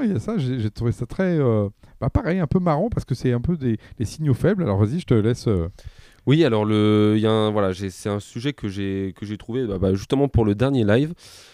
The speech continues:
Speaker 2: sur des hackers iraniens. Donc, euh, donc voilà, un hacker, vous connaissez très bien. Iranien, c'est un peu moins, c'est un peu moins fréquent, hein. Généralement, quand on dit hacker, on pense, euh, on pense plutôt aux Russes.
Speaker 1: Russes.
Speaker 2: Voilà.
Speaker 1: Eh oui.
Speaker 2: Et oui, voilà, voilà, les fameux, euh, les fameux Russes.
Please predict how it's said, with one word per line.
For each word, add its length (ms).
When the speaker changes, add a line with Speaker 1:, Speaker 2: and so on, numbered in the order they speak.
Speaker 2:
sur 480
des 240
hackers 380
iraniens. 440
Donc, 260
euh, 400
donc 140
voilà, 160
un 280
hacker, 300
vous 100
connaissez 380
très 160
bien. 220
Iranien, 420
c'est 140
un 60
peu 100
moins, 400
c'est 120
un 80
peu 80
moins 160
fréquent, 480
hein. 40
Généralement, 420
quand 180
on 60
dit 140
hacker, 260
on 80
pense, 320
euh, 160
on 160
pense 160
plutôt 280
aux 240
Russes. 200
Speaker 1:
Russes. 480
Speaker 2:
Voilà. 300
Speaker 1:
Eh 20
oui. 140
Speaker 2:
Et 120
oui, 240
voilà, 240
voilà, 200
les 80
fameux, 460
euh, 40
les 80
fameux 240
Russes. 240